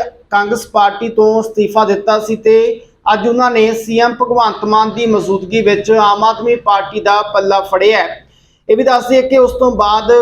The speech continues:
ਕਾਂਗਰਸ ਦੇ, ਅ, ਆਗੂ ਪ੍ਰਤਾਪ ਸਿੰਘ ਬਾਜਵਾ ਨੇ ਗੋਲਡੀ ਦੇ ਉੱਤੇ ਵੱਡੇ ਇਲਜ਼ਾਮ ਲਾਏ ਨੇ ਤੇ ਉਹਨਾਂ ਬਾਰੇ ਇੱਕ ਵੱਡਾ ਖੁਲਾਸਾ ਕੀਤਾ ਹੈ। ਪ੍ਰਤਾਪ ਸਿੰਘ ਬਾਜਵਾ ਨੇ ਕੀ ਕੁਝ ਕਿਹਾ ਹੈ, ਸਭ ਤੋਂ ਪਹਿਲਾਂ ਤੁਹਾਨੂੰ ਸੁਣਾਉਂਦੇ ਹਾਂ।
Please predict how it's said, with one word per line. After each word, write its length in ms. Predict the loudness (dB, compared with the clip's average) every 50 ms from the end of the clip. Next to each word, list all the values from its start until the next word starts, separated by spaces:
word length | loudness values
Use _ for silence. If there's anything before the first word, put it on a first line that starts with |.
| 2 0 -2
ਕਾਂਗਰਸ 440 | -2 0 0 0 -2 -2 -4 -4
ਦੇ, 520 | -2 2 4 4 6 4 2 0 -2 -6 -10 _ _ _ _ _ _ _ -2
ਅ, 20 | 0 0 2 0 0 0 0
ਆਗੂ 420 | 0 -2 -2 0 2 2 2 2
ਪ੍ਰਤਾਪ 460 | 2 -2 -4 -4 -2 0 -2 -2 -2
ਸਿੰਘ 300 | -6 -8 -6 -4 -4 -2
ਬਾਜਵਾ 440 | 0 0 0 0 0 0 0 0 0
ਨੇ 220 | 0 0 0 0
ਗੋਲਡੀ 500 | -2 -4 0 2 4 4 4 4 0 -2
ਦੇ 140 | 2 2 2
ਉੱਤੇ 640 | 2 2 0 0 2 4 4 4 2 0 -2 -6 -16 -20 _ _ _ -10
ਵੱਡੇ 340 | -4 -2 -2 0 2 2 2
ਇਲਜ਼ਾਮ 460 | 2 2 2 0 0 0 2 2 0
ਲਾਏ 200 | 0 0 0 0
ਨੇ 120 | 0 -2
ਤੇ 160 | 0 2 2
ਉਹਨਾਂ 220 | 2 2 2 0 0
ਬਾਰੇ 280 | 0 0 0 2 0
ਇੱਕ 180 | 0 0 2 0
ਵੱਡਾ 460 | 0 2 0 -2 -2 0 0 0 0
ਖੁਲਾਸਾ 580 | -2 -4 -6 -2 0 0 0 0 -2 -4 -4 -4
ਕੀਤਾ 400 | -2 0 -2 -2 0 0 0 0
ਹੈ। 320 | 0 0 -4 -6 -14 _ _ _ _ _ _ _ _ _
ਪ੍ਰਤਾਪ 320 | -6 -2 -2 -2 -2 -2
ਸਿੰਘ 240 | -2 0 0 0 2
ਬਾਜਵਾ 320 | 0 0 0 0 0 0
ਨੇ 200 | 0 0 -2 -2
ਕੀ 320 | -2 -6 -12 -4 -2 -2 0
ਕੁਝ 200 | 0 -2 -6 -6
ਕਿਹਾ 380 | -4 0 2 2 4 2 2
ਹੈ, 120 | 0 -4 -8 -12 -4 -4
ਸਭ 120 | -4 -4
ਤੋਂ 160 | 0 -2 0
ਪਹਿਲਾਂ 220 | 2 2 2 0 2
ਤੁਹਾਨੂੰ 320 | 0 0 0 0 -4 -4
ਸੁਣਾਉਂਦੇ 400 | -6 -2 0 2 2 4 2 2
ਹਾਂ। 180 | 0 -2 -6